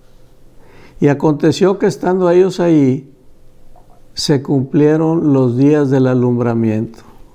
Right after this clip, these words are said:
O sea, se llegó el momento del nacimiento. Dice, "Y dio a luz a su hijo primogénito, y lo envolvió en pañales, y lo acostó en un pesebre,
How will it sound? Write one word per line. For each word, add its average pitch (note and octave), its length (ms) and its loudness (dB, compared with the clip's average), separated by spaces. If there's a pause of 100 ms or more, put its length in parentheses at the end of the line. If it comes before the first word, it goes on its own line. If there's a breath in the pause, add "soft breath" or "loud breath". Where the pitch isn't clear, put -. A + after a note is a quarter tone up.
(120)
O - 20 -20
sea, - 340 -6 (360)
se G#2 360 -4
llegó A#2 360 0
el D3 80 0
momento C3+ 580 -2
del B2 180 0
nacimiento. A2 680 -4 (800 loud breath)
Dice, C#3+ 420 0
"Y D3+ 140 6
dio E3 260 4
a G#3+ 60 2
luz F#3 380 2
a C#3+ 120 -2
su C#3+ 180 -2
hijo D3+ 600 0
primogénito, C#3+ 880 -2 (2250 soft breath)
y D3 100 4
lo C3+ 140 4
envolvió C3 460 2
en D3+ 100 -2
pañales, C#3+ 840 -2 (1200 soft breath)
y D3 100 0
lo C3 160 2
acostó B2+ 480 -2
en D3 80 0
un D3 160 -4
pesebre, C#3 720 -2